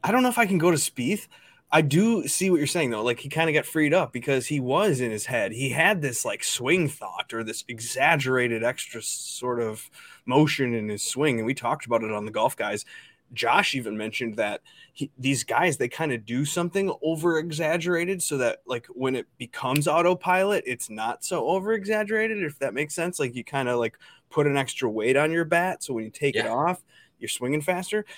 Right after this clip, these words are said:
Speaker 1: So maybe that's something that Spieth did, and then once you, like you said, gets to that cliff shot, kinda all of a sudden his autopilot's clicked in, and then
Speaker 2: Yeah.
Speaker 1: he becomes a great swing.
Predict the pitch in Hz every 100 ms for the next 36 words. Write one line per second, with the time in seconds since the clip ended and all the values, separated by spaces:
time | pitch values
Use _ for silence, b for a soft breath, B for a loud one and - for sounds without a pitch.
0 | B - 139 139 196 175 147 160 135 123
1 | 110 - 117 127 - _ - 104 110 147
2 | 151 117 120 120 117 110 - _ 110 127
3 | 139 - 120 - - 123 120 110 - 160
4 | 113 107 - - 110 107 - - 156 -
5 | - 110 98 101 _ _ - 123 104 -
6 | _ _ - 117 110 139 127 110 107 -
7 | 113 139 139 - 113 90 - - - -
8 | 110 _ 110 104 104 120 _ _ 123 123
9 | 117 131 135 135 127 - 135 117 113 117
10 | 113 - 131